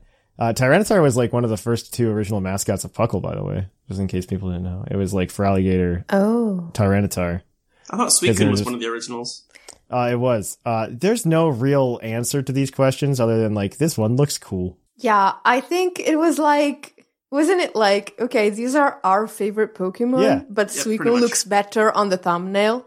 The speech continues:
Speaker 1: Yeah, that's the answer. <laughs> Um,
Speaker 2: <laughs> Okay.
Speaker 1: uh, this is a Tyranitar, though, that's scared of getting scalded,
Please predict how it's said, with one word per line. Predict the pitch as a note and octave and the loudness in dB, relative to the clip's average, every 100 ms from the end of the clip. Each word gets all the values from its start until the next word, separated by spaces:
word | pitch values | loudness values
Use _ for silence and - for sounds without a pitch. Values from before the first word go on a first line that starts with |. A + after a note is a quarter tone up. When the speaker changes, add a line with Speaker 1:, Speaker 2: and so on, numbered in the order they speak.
| _ - | _ -2
Speaker 1:
Yeah, | E3 A#2+ - _ _ - | 0 0 -4 _ _ 0
that's | C#3 - | 0 0
the | C3 A2+ | -2 -2
answer. | F2+ F#2 A2+ | -4 -6 -2
<laughs> | G#2 - - _ _ | -2 -4 -16 _ _
Um, | C#4+ - | -2 0
Speaker 2:
<laughs> | D4+ D#4+ D#4+ C4 | 2 2 4 2
Okay. | D#4 - G#3+ A3+ G#3+ B3+ - | 0 0 0 2 0 -4 -4
Speaker 1:
uh, | A#2+ A#2+ A#2+ | 2 2 2
this | E3 G3+ | 0 -2
is | F#3+ | 0
a | F3+ | 0
Tyranitar, | D3+ C#3+ C3 C#3+ C3+ C#3 C3 | 2 0 2 0 0 0 0
though, | C3 C3+ | 2 2
that's | A#2 F#2+ | 0 -4
scared | - B2+ | -2 0
of | B2 | 0
getting | A2 G2+ | -2 -4
scalded, | - A#2 A2+ A2+ G#2 A2 A2 | -6 -2 2 0 -2 -10 -12